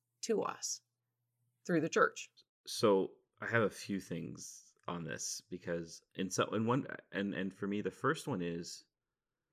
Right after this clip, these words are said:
Speaker 2: I mean, there's obviously the, but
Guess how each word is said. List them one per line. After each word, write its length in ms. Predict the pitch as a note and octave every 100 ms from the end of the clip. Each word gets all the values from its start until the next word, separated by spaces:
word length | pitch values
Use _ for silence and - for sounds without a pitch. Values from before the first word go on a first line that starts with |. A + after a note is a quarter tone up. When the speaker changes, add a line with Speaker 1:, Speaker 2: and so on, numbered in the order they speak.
| _ _ _ _ _ _ _ _ _ _ - - A#2 -
Speaker 2:
I 40 |
mean, 220 | A#2 A2 - F2
there's 220 | B2+ A#2
obviously 480 | A#2 C3 C3+ - G#2
the, 260 | F#2+ F2+ - -
but 120 | A2+